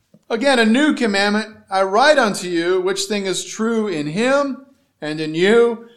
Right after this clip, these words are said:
because the darkness is past, and the true light now shineth. He that saith he is in the light, and hateth his brother, is in darkness even until now.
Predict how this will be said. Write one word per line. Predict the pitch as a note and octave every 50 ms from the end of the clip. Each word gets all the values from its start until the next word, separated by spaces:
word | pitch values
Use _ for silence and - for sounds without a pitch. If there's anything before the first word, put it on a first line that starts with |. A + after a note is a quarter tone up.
| _ _ _
because | - D3 D3+ F#3+ F3+ E3+ -
the | E3 D#3
darkness | D#3 D#3+ F3 F#3 G3+ G3 G3+ G#3+ F#3+ D3+ -
is | D#3+ C#3 -
past, | - - G3 G#3+ A3+ A#3+ A#3 G#3 - - - - - _ _ _ _ _ _ _ _ -
and | D3+ D3+
the | D3+ C#3+
true | - - - G#3+ G#3+ G3
light | G3 G3 F#3+ F3+ F3 D#3+ D#3
now | D#3+ E3+ E3 D#3+
shineth. | D3 - - - E3+ E3+ E3+ D#3+ C#3 B2+ B2 - - _ _ _ _ _ _ _ _ _ _ _ _ _
He | - F#3+ G3 F#3
that | F#3 F3
saith | F3+ - G#3 G3+ G#3 G#3 G#3 G#3
he | A3 A3
is | A3 G#3 F3 A3
in | A3
the | A#3 A#3
light, | A3+ A3+ B3+ C4+ C#4+ C4 A#3 - - - _ _ _ _ _ _ _
and | D#3+ D3 D3+
hateth | D3+ E3 G#3 A#3+ B3+ B3+ B3+ B3 A#3+
his | B3 A#3 -
brother, | - - A#3 B3 B3 A#3 G#3 D#3 C3 - - - - _ _ _ -
is | F#3 F3+ E3+ G#3
in | A3+ A3 G3+ G#3
darkness | G#3 G#3+ A3+ B3 B3+ G#3+ A#3+ C4 C4 A#3 B3+ - -
even | A#3 A3+ A#3+ B3 A#3 A3+ A3
until | A3 G#3 G3 G3+ - G3 F#3+ F#3
now. | F3 E3+ F3 F3 F3 E3+ E3 D3 B2+ A#2+ G#2+ -